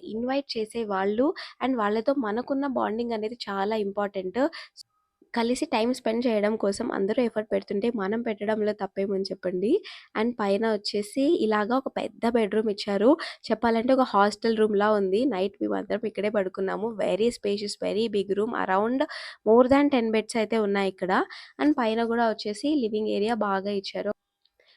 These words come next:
అందరి ఫ్యామిలీస్‌లో చాలా బిగ్ బిగ్ ఫ్యామిలీస్ ఉంటాయన్నమాట. అందరూ ఒక ఫైవ్ సిక్స్ మెంబర్స్ తాతలు అలా ఉంటారు, అలా ఉంటారు కదా. కానీ మాకైతే చాలా చిన్న ఫ్యామిలీ. ఆ, అంటే మా డాడీ వాళ్ళ జనరేషన్ కూడా very, ఆ, few people, అంటే, ఆ, మొత్తం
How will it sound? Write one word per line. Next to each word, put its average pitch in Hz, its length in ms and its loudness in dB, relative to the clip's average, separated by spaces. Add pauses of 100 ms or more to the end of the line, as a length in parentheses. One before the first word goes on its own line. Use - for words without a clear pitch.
(180)
అందరి 226 300 -2
ఫ్యామిలీస్‌లో 233 580 -4
చాలా 214 420 -2 (360)
బిగ్ 214 220 2
బిగ్ 262 220 0
ఫ్యామిలీస్ 214 500 0
ఉంటాయన్నమాట. 190 540 -2
అందరూ 202 440 -2
ఒక 202 280 -2
ఫైవ్ 190 240 -10
సిక్స్ 196 280 -10
మెంబర్స్ 190 260 -8
తాతలు 190 500 -4
అలా 185 280 0
ఉంటారు, 185 440 -4 (100)
అలా 196 220 0
ఉంటారు 196 300 -4
కదా. 185 220 -2
కానీ 214 200 -2
మాకైతే 202 480 -2
చాలా 202 260 -2
చిన్న 233 360 -4
ఫ్యామిలీ. 208 480 0 (600)
ఆ, 240 40 8 (260)
అంటే 233 220 2
మా 254 140 2
డాడీ 202 260 0
వాళ్ళ 208 160 2
జనరేషన్ 196 480 -2
కూడా 233 160 0 (300)
very, 240 280 2 (280)
ఆ, 208 280 2 (320)
few 294 220 4
people, 233 360 0
అంటే, 208 400 -2
ఆ, 202 280 2
మొత్తం 226 500 -4